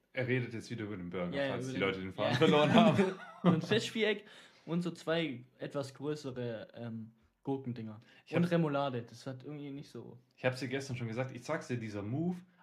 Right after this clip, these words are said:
Speaker 1: einen Burger rauszubringen, der Krabbenburger heißt, Smash, ne? Das würde so viele
Speaker 2: Ja,
Speaker 1: Leute
Speaker 2: ja,
Speaker 1: anziehen,
Speaker 2: ja.
Speaker 1: das ist ein TikTok-Trend, das sehe ich jetzt schon.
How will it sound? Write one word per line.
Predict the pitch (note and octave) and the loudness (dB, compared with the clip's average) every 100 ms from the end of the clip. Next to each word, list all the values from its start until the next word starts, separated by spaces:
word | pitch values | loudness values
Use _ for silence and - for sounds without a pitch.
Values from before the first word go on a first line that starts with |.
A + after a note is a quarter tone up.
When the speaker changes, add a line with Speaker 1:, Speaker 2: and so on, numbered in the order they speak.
| - | -10
Speaker 1:
einen | G2+ F#2+ | -8 -4
Burger | D3 C#3+ | -4 -2
rauszubringen, | G#2+ G#2+ - A2 B2 | -2 -4 -6 -8 -6
der | G#2+ - | -6 -6
Krabbenburger | B2+ C#3 G#2 F#2+ F2+ | -6 -4 -4 -4 -4
heißt, | F2+ B2+ - _ | -4 -6 -12 _
Smash, | - A#2 F#2 F2 - | -12 -8 -8 -8 -12
ne? | F#2 F#2+ | -14 -14
Das | - - | -14 -10
würde | A2 | -8
so | F#2+ - C#3 | -8 -6 -6
viele | B2+ B2 A2 | -2 -2 0
Speaker 2:
Ja, | |
Speaker 1:
Leute | A2+ A2+ | -2 -2
Speaker 2:
ja, | A2 | -4
Speaker 1:
anziehen, | A2 A2+ | -4 -6
Speaker 2:
ja. | A2+ | -6
Speaker 1:
das | |
ist | A#2 A2 | -6 -8
ein | |
TikTok-Trend, | C3+ B2+ A2 G2 G#2+ G#2+ | -6 -6 -8 -8 -8 -6
das | G#2 | -10
sehe | A2+ G2+ | -10 -6
ich | |
jetzt | - - | -6 -8
schon. | F#2 | -10